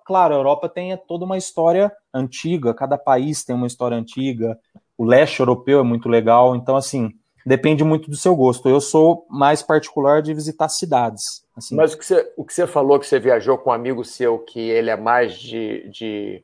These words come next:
Speaker 2: de natureza, isso é bem interessante. Eu lembro que eu nunca quis ir pra Nova York, mas eu fui com, eu, eu fui pra Califórnia com um amigo meu, a gente ficou em montanhas também e tal, foi no inverno, inclusive, a gente foi esquiar e,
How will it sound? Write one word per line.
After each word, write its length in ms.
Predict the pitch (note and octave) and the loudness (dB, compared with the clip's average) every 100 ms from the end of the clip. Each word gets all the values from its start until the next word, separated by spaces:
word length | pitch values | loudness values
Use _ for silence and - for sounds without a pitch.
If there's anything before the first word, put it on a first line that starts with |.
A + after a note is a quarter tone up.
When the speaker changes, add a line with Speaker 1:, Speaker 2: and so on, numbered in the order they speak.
| _ - | _ -8
Speaker 2:
de 140 | A#2+ | -4
natureza, 720 | A#2+ - A#2 G#2 D3+ C3 G#2 _ _ - | -2 -2 -4 2 4 4 0 _ _ -8
isso 200 | D3 E3+ | 0 2
é 40 | |
bem 160 | C#3+ E3 | 2 0
interessante. 680 | E3 E3 D3 - C3 B2 | 0 2 2 0 -4 0
Eu 60 | C3 | 0
lembro 300 | C#3 E3 C#3+ | 2 2 0
que 220 | - C#3 | -4 -4
eu 140 | D3+ C#3+ | 2 2
nunca 360 | D#3 G#3+ - | 4 0 0
quis 300 | D#3 D#3 D3 | -2 -2 -2
ir 60 | D3 | -2
pra 160 | D3+ C#3 | 0 0
Nova 260 | D3+ C#3+ | 2 4
York, 460 | A#2 A2+ G#2 - A2+ _ _ _ _ _ - | 4 4 2 -2 -20 _ _ _ _ _ -8
mas 480 | B2 D3+ E3+ E3+ - | 0 0 0 -4 -4
eu 160 | D3+ C#3+ | -2 -2
fui 280 | - E3 | -2 -4
com, 800 | E3+ D#3+ D#3+ D3+ C3+ A#2+ A2 G2 _ _ - | -4 -6 -4 -4 -4 -6 -10 -14 _ _ 0
eu, 180 | C3 - | 0 0
eu 120 | C#3 | -4
fui 220 | - D3+ | 0 -2
pra 320 | D3+ - B2 | -2 -2 -2
Califórnia 840 | - C#3 C3+ - B2 C#3+ D3+ E3+ F3 _ _ _ _ _ _ _ _ | 2 0 2 0 2 2 2 -6 -12 _ _ _ _ _ _ _ _
com 280 | - A#2+ A2+ | -6 -4 -2
um 60 | |
amigo 320 | A#2+ A#2+ C3 A#2 | -2 0 -2 0
meu, 240 | B2 D#3 | 4 4
a 60 | A#2+ | 2
gente 200 | B2+ - | -2 -8
ficou 200 | - C3 | -2 -2
em 120 | A2+ | -2
montanhas 880 | F#2+ G#2+ B2 A#2+ B2 C#3+ C3+ A2+ - | -6 -2 -2 -2 0 0 0 -4 -8
também 320 | A#2 A2 C3 | -8 -4 -4
e 40 | |
tal, 280 | - A#2 C3 | 0 2 2
foi 180 | - D3+ | 2 0
no 100 | G3 | 0
inverno, 480 | E3+ B2+ C#3+ B2 A2+ | 0 4 4 4 0
inclusive, 520 | A2 A#2 - C3 A2 | -8 -10 -6 -4 -4
a 40 | |
gente 220 | G2+ A2+ - | -6 -8 -6
foi 180 | B2+ | -4
esquiar 720 | A2+ - A2 G#2+ C3 C3 A#2+ A2 | -4 -8 -2 2 4 6 4 2
e, 240 | G2 F#2+ | -4 -10